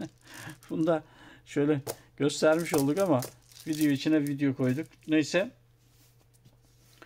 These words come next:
Şimdi bu güzel tespihimizin imamesi de çok güzel gerçekten. Bu güzel tespihimizi şöyle bir kere daha çekip kenara koyacağız. Evet.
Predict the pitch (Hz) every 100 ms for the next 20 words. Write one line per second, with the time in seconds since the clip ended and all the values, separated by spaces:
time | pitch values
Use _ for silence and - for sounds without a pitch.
0 | - - - 175 160 175 175 - - -
1 | 127 151 175 160 151 - 123 120 123 160
2 | 175 139 131 127 127 147 131 123 123 -
3 | 113 113 110 110 107 113 - 175 190 160
4 | 139 143 147 139 131 - 117 110 110 131
5 | 180 - - - - 135 131 143 143 120
6 | 113 131 120 - 139 143 156 170 _ -
7 | - - 147 123 107 143 139 120 110 110
8 | 104 98 98 - - - - - _ _
9 | _ - _ _ - - - - - -
10 | _ - - - - - - - - -
11 | - - - - - - - - - 107
12 | 131 - - -